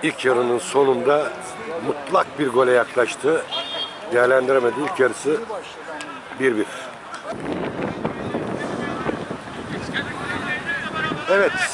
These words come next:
ikinci yarıdayız Fospor seyircileri. İlk yarısı bir bir sonuçlanmıştı. Bahçelievler bir, Kültürspor bir.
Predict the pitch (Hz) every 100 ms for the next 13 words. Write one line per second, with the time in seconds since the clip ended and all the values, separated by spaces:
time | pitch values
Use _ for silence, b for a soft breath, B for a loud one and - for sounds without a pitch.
0 | - - 170 180 185 220 175 165 143 -
1 | 165 - 165 - 156 147 151 156 202 -
2 | - - - - 311 339 - - - -
3 | - - - - - - - 180 - 180
4 | 165 - 175 185 170 - - 170 208 151
5 | 147 113 - - 135 123 - 131 127 127
6 | 98 131 170 180 - - - - - -
7 | - - - - - 143 135 151 143 139
8 | 139 123 135 175 - - - 104 - -
9 | - - - - 127 117 - - 135 117
10 | - - - - - - - - - 160